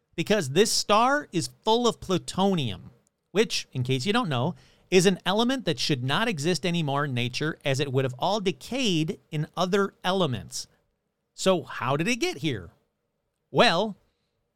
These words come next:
we don't know. I definitely don't know, but we don't know. But get this. Carl Sagan, Joseph Slavoski, along with Frank Drake,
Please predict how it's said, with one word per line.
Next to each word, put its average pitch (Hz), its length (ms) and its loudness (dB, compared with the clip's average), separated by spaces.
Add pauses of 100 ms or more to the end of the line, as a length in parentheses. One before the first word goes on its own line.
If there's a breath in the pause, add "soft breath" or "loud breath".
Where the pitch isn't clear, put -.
(580)
we 247 240 2
don't 320 260 -2
know. 226 420 2
I 202 280 4
definitely 123 320 -2
don't 110 220 -6
know, 123 200 0
but 185 160 0
we 294 240 2
don't 254 380 0
know. 170 480 0
But 160 160 -4
get 185 300 -4
this. 160 560 -4 (1600)
Carl 277 360 4
Sagan, 117 500 0 (960)
Joseph 233 640 2
Slavoski, 147 1000 0 (280)
along 175 320 2
with 180 220 -2
Frank 269 500 -4 (320)
Drake, 127 640 0